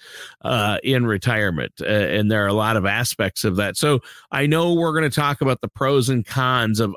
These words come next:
unretiring today. Uh, and I like that way of putting it, because if you say going back to work, that sounds so negative.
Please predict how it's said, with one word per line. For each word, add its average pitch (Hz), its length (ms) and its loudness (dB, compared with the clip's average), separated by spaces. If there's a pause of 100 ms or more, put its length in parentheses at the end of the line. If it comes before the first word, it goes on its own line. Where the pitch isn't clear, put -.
unretiring 143 1120 0
today. 92 540 0 (320)
Uh, 101 280 -2
and 123 160 0
I 131 100 0
like 143 320 0
that 127 200 -2
way 135 160 2
of 107 180 -4
putting 113 360 0
it, - 200 -10
because 120 300 0
if 110 100 0
you 113 80 -2
say 147 240 -2
going 131 380 0
back 113 240 -2
to 110 100 -2
work, 107 300 0
that 101 200 -2
sounds 101 300 0
so 139 280 0
negative. 104 600 0